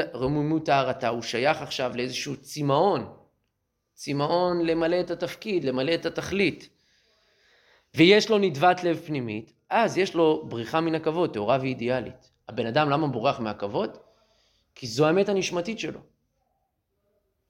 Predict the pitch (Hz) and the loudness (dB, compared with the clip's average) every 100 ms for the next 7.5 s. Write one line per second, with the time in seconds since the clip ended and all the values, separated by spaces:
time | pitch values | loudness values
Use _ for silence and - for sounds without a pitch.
0 | _ _ 110 143 147 185 220 214 196 180 | _ _ 0 2 4 4 2 2 0 -2
1 | 185 - 247 175 160 131 151 226 214 - | -4 -2 -2 -2 -4 -2 4 6 6 2
2 | - _ _ - _ _ 135 147 208 202 | -14 _ _ -20 _ _ -8 -2 0 0
3 | 170 165 - 196 202 - 156 147 131 190 | -2 -6 -6 -2 0 0 -4 -2 4 6
4 | 165 107 95 - _ - - 165 175 160 | 6 2 -6 -20 _ -20 -2 0 0 -2
5 | 151 143 170 175 165 - 113 104 110 - | -4 -4 0 4 4 2 -2 -2 -6 -12
6 | _ _ 104 117 143 147 196 180 147 143 | _ _ -6 -2 2 2 2 2 2 0
7 | 113 135 147 143 135 | 0 2 4 4 2